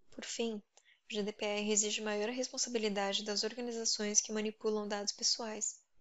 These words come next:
As grandes responsabilidades acarretam grandes consequências para a violação de privacidade, e é por isso que as empresas precisam entender como aplicar as melhores práticas.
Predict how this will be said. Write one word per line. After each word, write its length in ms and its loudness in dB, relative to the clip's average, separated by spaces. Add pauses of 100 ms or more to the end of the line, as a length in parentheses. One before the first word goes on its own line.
(600)
As 100 -4
grandes 300 2
responsabilidades 880 0
acarretam 440 -2
grandes 280 2
consequências 600 0
para 160 0
a 40 0
violação 400 0
de 80 -6
privacidade, 720 -4 (580)
e 20 2
é 40 -2
por 120 0
isso 240 4
que 60 0
as 100 2
empresas 400 0
precisam 520 0
entender 460 0
como 200 -4
aplicar 340 0
as 120 0
melhores 320 0
práticas. 640 -4